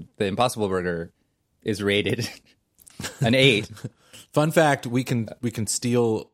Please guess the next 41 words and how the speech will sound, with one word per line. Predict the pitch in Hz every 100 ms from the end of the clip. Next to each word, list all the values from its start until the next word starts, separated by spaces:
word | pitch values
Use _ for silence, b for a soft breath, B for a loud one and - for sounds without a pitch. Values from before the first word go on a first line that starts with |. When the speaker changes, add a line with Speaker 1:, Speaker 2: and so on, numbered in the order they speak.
| -
Speaker 2:
our | 101
friends | 92 110 101 101
at | 95
All | 95 95
Consuming's | 92 87 98 95 87 87 82 - _ _ _ _ _
world | 87 107 110 87
famous | - 101 98 85
rating | 85 90 92 76
system | 78 73 80
if | 76
we | 80
want | 78 80 82
to. | 76 - - _ _
Speaker 1:
Yeah, | - 139 90
so | 120
that, | 110 113 90
that | 117
would | 110
make | 107 101
it, |
like, | 98 92
an | 95
eight | 110 110
point | - 110 95 80
one | 98 101 87 80
out | 90
of | 87
a | 82
hundred. | 98 90 147 - _ _ _ -
Speaker 2:
That's, | 127 123
you're | 131
giving | 127 139
it | 127
an |
eight | 113 107
point | 110 101
one | 98
out | 98
of | 95
a |
hundred? | 101 101 123